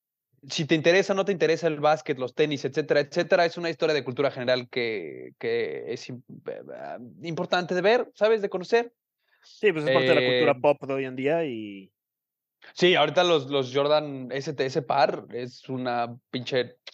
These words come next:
Speaker 1: mame cultural cabrón.
Speaker 2: Ujú.
Speaker 1: Eh, y creo que ya. Vean Mandalorian.
Speaker 2: Sí, porque si llegaron hasta aquí y
Speaker 1: ¿Y
Speaker 2: no
Speaker 1: no
Speaker 2: habían
Speaker 1: han
Speaker 2: visto
Speaker 1: visto?
Speaker 2: Mandalorian, perdón. <laughs> Este, eh, yo tengo una, no sé si es recomendación o antirecomendación, güey.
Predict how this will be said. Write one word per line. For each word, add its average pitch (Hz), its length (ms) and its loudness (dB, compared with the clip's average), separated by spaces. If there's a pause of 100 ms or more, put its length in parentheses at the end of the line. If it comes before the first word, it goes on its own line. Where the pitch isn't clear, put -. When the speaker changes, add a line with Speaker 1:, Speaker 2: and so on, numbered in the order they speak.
(120)
Speaker 1:
mame 127 480 -2
cultural 120 420 -2
cabrón. 123 420 0 (320)
Speaker 2:
Ujú. 127 180 -18 (100)
Speaker 1:
Eh, 139 760 4
y 147 120 0
creo 180 180 2
que 214 140 -2
ya. 143 280 -2 (560)
Vean 180 600 0
Mandalorian. 127 520 -2 (1500)
Speaker 2:
Sí, 151 160 -6
porque 120 240 -12
si 131 100 -16
llegaron 131 280 -4
hasta 117 120 -14
aquí 135 320 -6 (840)
y 143 80 -14
Speaker 1:
¿Y - 20 -10
Speaker 2:
no 135 60 -2
Speaker 1:
no 170 60 6
Speaker 2:
habían 151 140 6
Speaker 1:
han 143 80 2
Speaker 2:
visto 156 140 0
Speaker 1:
visto? 208 160 6
Speaker 2:
Mandalorian, 156 480 6 (460)
perdón. 135 560 -2 (160)
<laughs> - 220 -18
Este, 175 540 0 (440)
eh, 170 500 2
yo 202 160 4
tengo 226 220 2
una, 226 340 4
no 233 100 -2
sé 247 100 -10
si 254 100 -12
es 247 60 -10
recomendación 180 600 -2
o - 20 0
antirecomendación, 170 1080 -2
güey. 117 300 -8